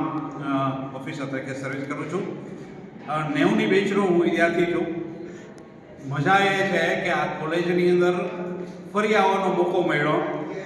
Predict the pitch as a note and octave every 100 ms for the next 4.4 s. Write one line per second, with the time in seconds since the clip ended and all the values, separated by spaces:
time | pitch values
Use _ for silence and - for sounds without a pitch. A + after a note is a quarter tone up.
0 | - - F3+ G3 G#3 - G3+ - - E3
1 | D#3+ - - F3 F#3 G3+ G3+ G3 - F3
2 | F#3+ F#3 F#3 F3+ F3+ F#3 F3 F3 E3+ F#3
3 | E3+ - - - E3+ F3+ F3 G#3 G#3+ -
4 | - - -